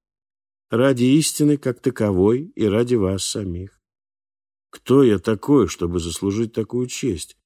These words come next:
холодно повторил Фальк, всматриваясь через пространство комнаты в похожее на маску лицо Абандибота. «Вы — посланец затерянной в космосе планеты, колонии, все записи о которой были утеряны в эпоху смуты.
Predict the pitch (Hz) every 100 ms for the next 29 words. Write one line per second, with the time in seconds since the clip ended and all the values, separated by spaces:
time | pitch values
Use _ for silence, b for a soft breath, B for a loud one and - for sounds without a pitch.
0 | _ _ - - 98 85 76 71 76 73
1 | 76 69 - 107 120 - _ _ - -
2 | 110 117 113 104 95 - 92 85 - 90
3 | - 101 85 - 78 - 117 110 80 73
4 | B B - _ 107 - 127 107 95 90
5 | 92 107 113 - 92 92 - 107 - -
6 | 95 101 95 73 69 67 71 - _ _
7 | _ _ _ _ _ _ - 76 104 107
8 | 92 _ _ _ 95 90 98 101 101 98
9 | 98 95 - 101 98 98 - 104 98 98
10 | - 87 98 104 113 85 - - _ _
11 | _ - 101 110 131 123 120 117 _ _
12 | _ - - 117 104 104 92 92 95 87
13 | 92 - 110 123 117 107 92 - 98 101
14 | 101 92 85 92 87 95 - 87 71 -
15 | -